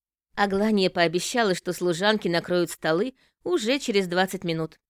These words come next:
Оставив ей в помощнице матушку Энию, я вышла в сад, чтобы всё же найти Арса. Но вместо него наткнулась на девочку лет пяти.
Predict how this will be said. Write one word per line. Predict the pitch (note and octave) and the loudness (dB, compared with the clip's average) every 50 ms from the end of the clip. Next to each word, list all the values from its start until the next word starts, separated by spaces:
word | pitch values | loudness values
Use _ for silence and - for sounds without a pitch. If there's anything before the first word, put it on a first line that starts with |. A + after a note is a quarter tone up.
| _ _ _ _ | _ _ _ _
Оставив | - F3 - - - E3+ E3 E3 D#3+ - | -6 -6 -6 -2 0 2 2 2 0 0
ей | D#3+ D#3+ D#3 | 0 0 0
в | - - | 0 -4
помощнице | E3 D#3 D3+ D#3+ F3 F3 - E3+ D#3 - - - E3 | -6 -4 -4 -4 -4 -4 -4 -4 -6 -4 -4 -4 -2
матушку | E3 D#3 - D#3 - - - - - | -2 -2 -2 -4 -8 -8 -8 -6 -2
Энию, | G#3 A3 G3+ F3 D#3 D#3 - _ _ _ _ _ _ - | 0 0 0 0 -2 -4 -8 _ _ _ _ _ _ -2
я | F3+ A3 B3+ | 0 2 2
вышла | E4+ E4+ - C4+ B3 | 2 0 0 0 -2
в | A#3 - | -2 -2
сад, | - - D#4 D#4+ D#4 - | -4 -4 -4 -4 -6 -8
чтобы | - - - B3 C4+ C4 A#3+ B3 | -12 -12 -8 -8 -6 -6 -6 -6
всё | A3+ - - A#3 A#3+ | -6 -6 -4 -4 -4
же | A#3 A#3+ A3+ | -2 -2 0
найти | G#3 G3 F#3 F#3 F#3 - G#3 - | 0 2 2 0 -2 -2 -4 -2
Арса. | - E3+ D#3+ D#3+ - - F3 E3+ E3+ - _ _ _ _ _ - | 0 0 -2 -2 -4 -8 -8 -10 -10 -10 _ _ _ _ _ -8
Но | F3 F3 E3 D#3+ D#3 | -4 -2 0 0 -2
вместо | D3+ D#3 F#3 G#3+ - - G#3 | -2 -4 -4 -4 -4 -4 -2
него | F3+ F3 D#3+ C#3+ C#3+ F#3 A3+ - _ _ _ _ | -2 0 -2 -2 -2 -4 -4 -6 _ _ _ _
наткнулась | - G3 G3 F#3+ - G#3+ G#3+ C4 D4 D#4+ D4 - | -4 -4 -4 -2 -2 -2 0 0 0 0 -2 -2
на | - D#4+ | -2 -2
девочку | D#4 A3+ F#3+ F#3 E3+ D#3+ D#3+ - - F#3 | -2 0 0 0 0 -2 -2 -6 -4 -2
лет | F3 G3 G3+ - | -2 -2 -2 -4
пяти. | - A3 - - - D#3 D#3 | -8 -12 -10 -8 -8 -8 -8